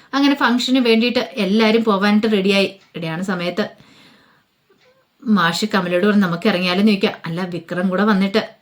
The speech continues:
മാഷിനാണെങ്കിൽ താല്പര്യമില്ലായിരുന്നു അവനെ കൊണ്ട് പോകാനായിട്ട്. എല്ലാവരും നൂറ് നൂറ് ചോദ്യങ്ങളൊക്കെ ചോദിക്കും. കമല പറഞ്ഞു, "മാഷെ, അവൻ നമ്മുടെ മകനല്ലേ,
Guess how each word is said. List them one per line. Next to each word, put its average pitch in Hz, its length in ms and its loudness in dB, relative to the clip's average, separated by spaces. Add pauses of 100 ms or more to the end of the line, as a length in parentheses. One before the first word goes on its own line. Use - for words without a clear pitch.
(600)
മാഷിനാണെങ്കിൽ 269 600 2
താല്പര്യമില്ലായിരുന്നു 208 720 0 (320)
അവനെ 185 240 0
കൊണ്ട് 202 180 2
പോകാനായിട്ട്. 185 560 0
എല്ലാവരും 170 400 -2
നൂറ് 196 280 0
നൂറ് 208 120 2
ചോദ്യങ്ങളൊക്കെ 208 580 0
ചോദിക്കും. 190 400 -2 (340)
കമല 165 220 -6
പറഞ്ഞു, 185 220 -4 (300)
"മാഷെ, 165 240 -4
അവൻ 180 160 -2
നമ്മുടെ 170 300 0
മകനല്ലേ, 196 520 2